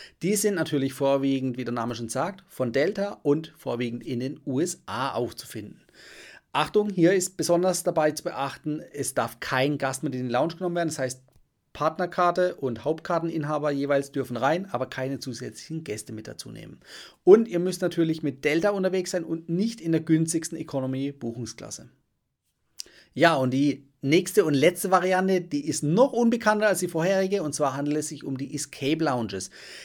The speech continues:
Die sind nur in den U S A verfügbar und eher an den kleineren, kleineren Flughäfen und nicht an den großen internationalen Drehkreuzen wie jetzt Miami, New York oder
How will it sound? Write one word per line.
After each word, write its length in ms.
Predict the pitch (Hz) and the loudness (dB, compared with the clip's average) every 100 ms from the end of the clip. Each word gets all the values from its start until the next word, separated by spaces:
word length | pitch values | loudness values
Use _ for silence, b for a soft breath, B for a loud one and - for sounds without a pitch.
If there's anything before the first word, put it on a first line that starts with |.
| B 160 | B -4
Die 80 | |
sind 280 | 170 220 202 | 0 0 0
nur 380 | 151 156 185 262 | 2 4 8 8
in 120 | 214 | 6
den 120 | 202 | 2
U 140 | 185 175 | 4 4
S 100 | 165 | 4
A 160 | 143 | 2
verfügbar 720 | 165 202 220 220 - 214 233 311 B B - | 0 -4 -6 -6 -2 0 -2 -6 B B 2
und 240 | 170 - _ - | 2 0 _ -2
eher 320 | 175 196 190 | 4 4 4
an 140 | 170 | 2
den 320 | 165 175 - - | 2 0 -4 -8
kleineren, 880 | 151 135 139 170 180 160 151 139 - | -2 0 2 2 2 2 -2 -2 -10
kleineren 640 | - 113 127 175 170 185 175 B B | -10 0 2 2 2 0 -4 B B
Flughäfen 1120 | - 170 185 196 - 175 170 170 175 175 175 B B B | -2 4 4 4 0 2 2 2 0 -4 -4 B B B
und 260 | - 147 147 | -2 -2 2
nicht 320 | 156 185 190 | 2 2 2
an 80 | 156 | 0
den 100 | 143 | -2
großen 320 | 127 147 170 | 0 -2 -2
internationalen 720 | 160 156 156 151 143 131 135 | -2 0 0 -2 -4 -2 -4
Drehkreuzen 680 | 127 127 143 - 143 139 139 | -4 -6 -6 -6 -6 -4 -4
wie 60 | 127 | -4
jetzt 160 | 127 | -6
Miami, 540 | 120 117 117 139 139 139 | -8 -10 -6 -2 0 2
New 120 | 131 | 0
York 400 | 120 113 123 127 | -2 -4 -6 -6
oder 500 | 117 120 117 113 | -4 -4 -2 -4